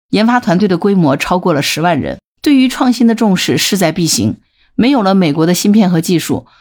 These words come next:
华为被迫重新设计和制造了所有的旗舰产品，以确保这些产品不包含美国零部件。该公司正在以一己之力带动整个国内供应链的发展，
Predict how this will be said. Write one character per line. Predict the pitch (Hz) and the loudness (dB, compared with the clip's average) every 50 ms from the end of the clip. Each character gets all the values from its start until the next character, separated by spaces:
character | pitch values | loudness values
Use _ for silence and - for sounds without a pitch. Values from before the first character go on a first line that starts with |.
| _ - _ | _ -20 _
华 | _ - 190 220 | _ -4 -2 0
为 | 233 226 233 233 | 0 0 0 0
被 | 240 247 220 | 0 -2 0
迫 | - 202 170 | 0 -2 -2
重 | 170 - 170 180 190 | -2 0 0 2 2
新 | 214 220 | 2 2
设 | - - 254 208 | 0 0 -2 -2
计 | 190 - 156 | -2 -2 -2
和 | 147 170 - | -2 -2 -2
制 | - - 202 180 | -2 0 -2 0
造 | 175 147 135 | 0 0 0
了 | 135 143 | 0 0
所 | 139 - - 165 196 | -2 -2 0 0 0
有 | 220 185 127 | 0 0 0
的 | 135 143 | -2 -4
旗 | - - - - | -4 -6 -4 -2
舰 | 190 170 156 | 0 0 0
产 | - 143 - | 0 0 -2
品， | 131 - - - - _ _ _ _ _ _ - | -2 -2 -4 -8 -8 _ _ _ _ _ _ -4
以 | 180 170 | -2 -2
确 | - - 262 | 0 0 0
保 | 285 - - | 0 0 -2
这 | 175 175 | 0 0
些 | 175 180 | 0 0
产 | 175 - 156 147 165 | 0 0 0 0 0
品 | 165 - 135 127 | 0 0 0 -2
不 | 143 - 180 | -2 -2 -2
包 | 180 190 180 190 | 0 0 0 0
含 | 180 170 147 143 | 0 0 0 0
美 | 151 143 101 87 | 0 0 0 0
国 | - 131 | -2 0
零 | 135 139 127 151 | 0 2 2 2
部 | 170 170 147 | 2 0 0
件。 | - - - - - _ _ _ _ _ _ _ _ _ _ _ _ _ | 0 -2 -4 -6 -8 _ _ _ _ _ _ _ _ _ _ _ _ _
该 | - 254 247 | -4 -2 0
公 | 247 254 262 | 2 2 2
司 | 254 - 254 233 | 2 0 -2 -2
正 | 247 240 226 | 0 0 0
在 | 220 185 170 | 2 2 0
以 | 160 143 123 | 0 0 -2
一 | - - 247 120 | -2 0 0 0
己 | - - 151 - | 0 0 -2 -2
之 | - - 160 165 | -2 0 0 2
力 | 170 156 - - _ _ _ _ | 0 0 -2 -4 _ _ _ _
带 | - 254 214 | -4 -4 -2
动 | 196 202 185 175 | 0 0 0 0
整 | - - 151 104 | 0 -2 -2 0
个 | - 196 190 | 0 0 -2
国 | 170 - 151 151 | -2 0 0 2
内 | 165 180 170 160 | 2 2 0 0
供 | - 180 175 170 | 0 0 2 2
应 | 170 170 | 2 2
链 | 175 151 | 2 2
的 | 131 135 | 2 0
发 | - 131 127 | 0 -2 -2
展， | - - - - | -2 -2 -4 -6